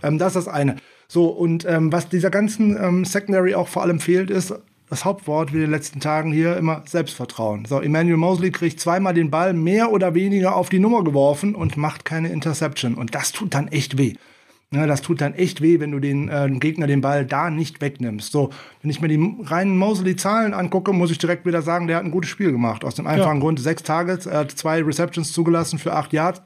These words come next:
Speaker 1: und eine Pass-Interference. Okay, das ist übrigens die einzige, über die man hätte streiten können, wie ich finde. Die anderen waren völlig klar.
Speaker 2: Da bin ich bei dir.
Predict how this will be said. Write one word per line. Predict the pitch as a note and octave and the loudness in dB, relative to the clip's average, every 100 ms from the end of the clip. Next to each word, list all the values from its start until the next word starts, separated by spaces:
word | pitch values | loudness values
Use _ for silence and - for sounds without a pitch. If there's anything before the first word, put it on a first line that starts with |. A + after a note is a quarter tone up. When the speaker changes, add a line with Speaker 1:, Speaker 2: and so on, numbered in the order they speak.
| _ | _
Speaker 1:
und | G3+ A3 | -2 0
eine | F#3+ F3+ | 2 0
Pass-Interference. | C#3 - B2 A2 A2+ A2+ A#2+ | 0 -4 -6 -8 -4 -4 -2
Okay, | C#3+ B2+ - - - | -2 -2 -6 -14 -20
das | - | -2
ist | |
übrigens | F#3 E3 | 2 2
die | C#3 F3 | 0 -2
einzige, | E3+ - D3+ | 0 0 2
über | C#3 | 2
die | C#3 | 4
man | C#3 | 2
hätte | B2+ A#2 | 2 0
streiten | - C3 B2+ | -2 -2 -4
können, | A2+ A#2 A#2+ | -6 -4 -2
wie | B2 B2 | 0 0
ich | - | 0
finde. | C3+ C#3+ | 2 4
Die | C#3 C#3 | 4 2
anderen | C#3+ C#3 B2+ | 2 0 0
waren | B2+ | -2
völlig | A#2+ C#3+ C#3 | 0 0 0
klar. | C#3 C#3 C#3+ - - _ | 0 0 -2 -10 -20 _
Speaker 2:
Da | - | -4
bin | D3+ F#3 | 0 2
ich | - | 2
bei | B2+ A#2 | 0 2
dir. | A2+ | 0